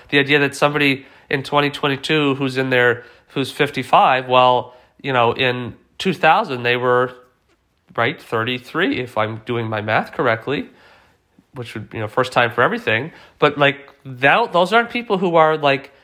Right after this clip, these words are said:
you know, Luddites. Right? People aren't Luddite anymore, right? Technology, the internet, you know, is no longer this, like, generational divider, right? Like,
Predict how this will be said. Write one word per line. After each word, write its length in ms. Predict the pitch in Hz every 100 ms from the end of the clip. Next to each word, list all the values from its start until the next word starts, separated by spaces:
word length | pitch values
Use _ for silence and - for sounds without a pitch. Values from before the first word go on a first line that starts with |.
| _ -
you 80 |
know, 460 | 143 131 123 120 -
Luddites. 840 | 131 127 156 160 - - - - - _ _ _ _ _ _ _
Right? 320 | 131 123 156 -
People 340 | 190 185 208
aren't 380 | 143 165 165 131
Luddite 460 | 135 180 156 117 - _ -
anymore, 560 | 127 117 113 107 - -
right? 240 | 139 135 -
Technology, 640 | 185 175 160 208 226 160
the 180 | 139 147 151
internet, 480 | 214 - 135 120 120 - - - _ - -
you 100 | 156
know, 320 | 139 131 - - - - -
is 120 | 156 143
no 200 | 156 170
longer 340 | 170 170 160
this, 240 | 147 143
like, 160 | 147 135 127 127 - _ _ -
generational 880 | 151 170 151 143 151 160 143 131 123
divider, 880 | 123 120 120 143 165 104 110 - _ _ _ _ _ -
right? 280 | 117 135
Like, 240 | - 127